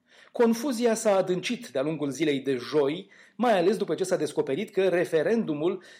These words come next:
se bazează pe traduceri proaste ale documentelor în engleză. Tsipras a promis că va demisiona dacă răspunsul populației va fi un da în favoarea planului de bailout.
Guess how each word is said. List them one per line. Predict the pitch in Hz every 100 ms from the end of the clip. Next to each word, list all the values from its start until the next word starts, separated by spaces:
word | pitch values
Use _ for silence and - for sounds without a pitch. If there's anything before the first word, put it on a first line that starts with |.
| -
se | - 262
bazează | 202 156 208 214 202
pe | 214
traduceri | 214 170 220 196 185
proaste | 185 190 202 - - 156 -
ale | 156
documentelor | 160 151 147 151 151 143 135
în | 135
engleză. | 135 135 135 120 143 _ _ _ _ _
Tsipras | - 196 294 208 202 - - -
a | 180
promis | 196 180 180
că | 165
va | 160
demisiona | 156 160 151 170 160 170 113 -
dacă | 131 139
răspunsul | 131 - 151 151
populației | 135 135 143 147 147 139 135 -
va | - 151
fi | 143 156
un | 147 135 127
da | 123 139 143 - _ -
în | 160
favoarea | 143 151 135 143 131
planului | 147 143 135 127
de | 127
bailout. | 127 135 131 120 - -